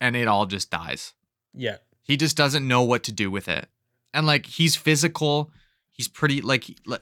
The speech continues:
Speaker 2: He's
Speaker 1: I like
Speaker 2: pretty
Speaker 1: his
Speaker 2: big.
Speaker 1: physicality.
Speaker 2: He's pretty big,
Speaker 1: Yeah, I,
Speaker 2: so
Speaker 1: I like his
Speaker 2: that's probably
Speaker 1: physicality,
Speaker 2: why.
Speaker 1: but, like, yeah, he's not, he's not a solution there. I think what,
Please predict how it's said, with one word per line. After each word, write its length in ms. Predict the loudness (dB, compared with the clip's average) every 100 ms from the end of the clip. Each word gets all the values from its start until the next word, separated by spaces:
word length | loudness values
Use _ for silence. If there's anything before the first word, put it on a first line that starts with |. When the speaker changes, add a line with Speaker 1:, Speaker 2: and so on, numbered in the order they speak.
| 0
Speaker 2:
He's 100 | 2
Speaker 1:
I 20 |
like 160 | 6 6 6
Speaker 2:
pretty 60 |
Speaker 1:
his 100 | 4
Speaker 2:
big. 260 | 4 2 -2
Speaker 1:
physicality. 320 | 0 0 2
Speaker 2:
He's 140 | 0
pretty 260 | 2 2 2
big, 200 | 2 4
Speaker 1:
Yeah, 120 | 4
I, 100 | 4
Speaker 2:
so 260 | 2 0 -8 -6
Speaker 1:
I 80 | -2
like 280 | 2 2 2
his 140 | -2 0
Speaker 2:
that's 180 | 2
probably 160 | 4 4
Speaker 1:
physicality, 80 | 6 6 4
Speaker 2:
why. 60 | 0
Speaker 1:
but, 120 | -2
like, 200 | -6 -6 -10 _ _ _ _ _
yeah, 260 | -4 -2 -2
he's 300 | -2 -2 0
not, 420 | 0 0 0 -2 -6 _
he's 320 | _ -8 -6 -2
not 380 | 2 4 4 2
a 80 |
solution 600 | -2 -2 -4 -6 -6 -6 -2
there. 300 | -2 -2 -4 -16 _ _ 0
I 140 | 2
think 280 | 2 -2 -4
what, 380 | -6 2 2